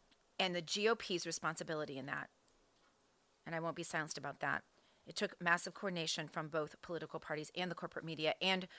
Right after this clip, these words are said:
federal law enforcement and left-wing N G Os to thwart the will of the American people in twenty twenty Georgia Senate race. Sorry, not Arizona. Did I say Arizona? I'm sorry. I was thinking about Kari Lake,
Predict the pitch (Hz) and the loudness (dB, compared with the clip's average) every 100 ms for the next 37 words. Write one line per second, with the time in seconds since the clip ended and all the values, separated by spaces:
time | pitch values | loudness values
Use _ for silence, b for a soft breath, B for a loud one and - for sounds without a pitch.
0 | B - 175 170 160 151 - 151 165 - | B 2 6 6 4 2 0 -2 0 0
1 | 196 220 214 - B B 175 - 170 151 | 4 4 4 -2 B B 2 2 -2 -2
2 | 156 160 156 151 - 165 - - 160 160 | -2 0 0 0 -2 -4 -4 -4 -4 -2
3 | 165 151 127 113 _ b b b _ 175 | -4 0 0 -2 _ b b b _ -4
4 | - 160 151 160 156 147 165 156 - - | -4 -4 -6 -6 -6 -6 -6 -8 -10 -10
5 | 160 151 135 - - 160 - 147 - 165 | -8 -4 -4 -6 -10 -6 -6 -6 -6 -4
6 | 151 127 170 160 156 123 - 139 110 - | -4 -2 2 2 2 0 0 -2 -6 -10
7 | _ b b b b b 156 120 - - | _ b b b b b 0 0 0 2
8 | 147 117 - - 165 143 131 131 90 - | 2 0 -2 -2 2 2 2 0 -2 -6
9 | _ _ - 220 - 220 208 185 220 294 | _ _ -6 -6 -4 -6 -6 -6 -6 -8
10 | - _ _ - _ _ _ - - - | -10 _ _ -20 _ _ _ -20 -2 6
11 | 226 220 - 226 - 339 381 240 185 202 | 10 10 12 10 10 6 8 12 12 12
12 | - B B B B B - 294 285 302 | 10 B B B B B 2 10 10 12
13 | 285 | 8